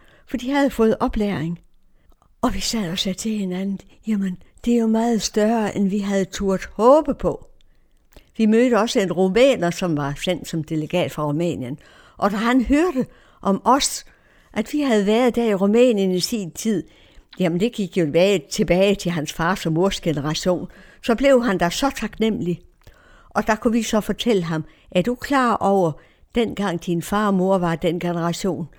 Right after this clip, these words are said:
der var der en gruppe i Timisoara, som ligger tæt på grænsen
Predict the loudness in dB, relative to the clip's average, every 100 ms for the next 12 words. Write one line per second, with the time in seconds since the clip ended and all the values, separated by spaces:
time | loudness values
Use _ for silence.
0 | _ _ _ -2 0 2 0 -2 -8 _
1 | -4 -2 -2 0 0 0 -2 0 2 4
2 | 4 0 -4 -20 _ -6 0 2 2 4
3 | 4 6 6 6 4 -2 -6 -20 -20 -12
4 | -8 -4 -4 -4 -4 -4 -2 -4 -2 -2
5 | -2 0 -2